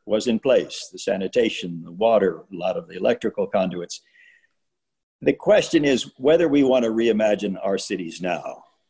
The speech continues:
We can do it. We know that the emissions have gone down very considerably. I think it's something like eight percent. We also know that mainstream science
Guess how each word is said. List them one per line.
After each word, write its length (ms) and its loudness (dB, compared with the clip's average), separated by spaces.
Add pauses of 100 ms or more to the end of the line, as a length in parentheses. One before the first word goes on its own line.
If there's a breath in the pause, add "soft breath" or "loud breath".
(120)
We 100 0
can 360 0
do 220 4
it. 160 0
We 120 0
know 320 2
that 300 -2
the 120 -4
emissions 480 0
have 160 -4
gone 240 2
down 380 -2
very 240 4
considerably. 680 -2
I 80 2
think 200 -4
it's 100 -14
something 240 -4
like 240 -8
eight 240 -2
percent. 420 -2 (680)
We 140 4
also 360 4
know 300 4
that 180 -6
mainstream 440 -8
science 560 -4